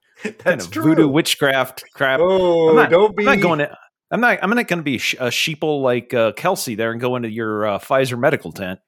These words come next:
Speaker 2: <laughs>
Speaker 1: Uh, and one of my potential idiots of the week also was submitted by Jake. So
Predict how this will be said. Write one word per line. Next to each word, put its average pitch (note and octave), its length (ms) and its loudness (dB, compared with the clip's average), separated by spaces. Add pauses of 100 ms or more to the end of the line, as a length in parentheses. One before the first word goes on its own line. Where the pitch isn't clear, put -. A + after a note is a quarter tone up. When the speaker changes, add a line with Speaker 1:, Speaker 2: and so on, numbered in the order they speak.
(140)
Speaker 2:
<laughs> - 80 -14 (3000)
Speaker 1:
Uh, C#3+ 360 -4
and D#3 260 -2
one E3+ 560 0
of G3 240 0
my F3 220 -4
potential E3+ 600 -6
idiots D#3+ 440 -4
of C#3+ 240 -4
the C#3+ 100 0
week A#2+ 460 -2
also A#2+ 420 4
was G2+ 240 0
submitted A#2+ 560 -2
by A#2 160 -2
Jake. A2 400 -4
So A2+ 300 0